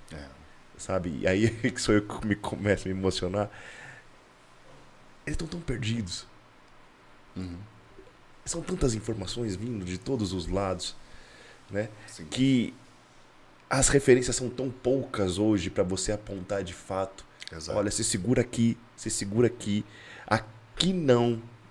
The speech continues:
Speaker 2: aqui também não. E hoje a gente fica até num papel de, é, de juízes, vamos dizer assim.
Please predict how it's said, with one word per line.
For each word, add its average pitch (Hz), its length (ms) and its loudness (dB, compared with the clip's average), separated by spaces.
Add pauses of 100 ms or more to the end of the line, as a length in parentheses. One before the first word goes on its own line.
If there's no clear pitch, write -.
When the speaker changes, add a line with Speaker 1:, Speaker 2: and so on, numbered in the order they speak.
(120)
Speaker 2:
aqui 107 300 -8
também 113 380 2
não. 107 260 0
E 107 160 4
hoje 127 480 4 (420)
a 110 140 -4
gente 113 280 -2
fica 123 220 2
até 117 160 4
num 127 140 4
papel 120 500 8 (160)
de, 101 440 4 (520)
é, 95 600 8 (1300)
de 123 160 -2
juízes, 127 480 2
vamos 107 280 0
dizer 101 240 2
assim. 98 260 -2